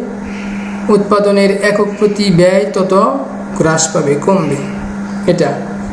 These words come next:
নেক্সট হচ্ছে প্রতিযোগিতা মোকাবেলা। বর্তমানে বেশিরভাগ পণ্যের ক্ষেত্রে সমজাতীয় ও বিকল্প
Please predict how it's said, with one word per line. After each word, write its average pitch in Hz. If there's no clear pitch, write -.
নেক্সট 226
হচ্ছে 233
প্রতিযোগিতা 254
মোকাবেলা। 196
বর্তমানে 233
বেশিরভাগ 233
পণ্যের 240
ক্ষেত্রে 208
সমজাতীয় 214
ও 190
বিকল্প 208